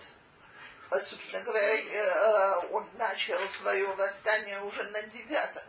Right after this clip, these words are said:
году своего царства. Как известно, осада была три года. Циткияу решает восстать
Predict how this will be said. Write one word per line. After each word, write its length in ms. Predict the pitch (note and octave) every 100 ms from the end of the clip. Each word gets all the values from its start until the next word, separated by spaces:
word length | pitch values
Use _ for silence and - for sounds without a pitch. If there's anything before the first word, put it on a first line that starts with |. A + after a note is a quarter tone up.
| F3
году 360 | F3 F#3+ F3 E3
своего 480 | - D#3 F#3 F#3+ F#3+
царства. 580 | - F#4 G4 D#4+ D#3 F#3+
Как 240 | - -
известно, 640 | G3 G3 G3+ F#3+ - G3+
осада 520 | D3 - - - E3 E3
была 340 | - F3 - - -
три 260 | A#3 A#3+ -
года. 500 | C4 C4 - - - - - - - - - -
Циткияу 1000 | - B3+ - - A#3 C4 C4+ - A3+ A3
решает 760 | A#3+ A#3+ - A#3+ F#3+ G3 -
восстать 800 | F#3 G#3 A3 - - F3+ - -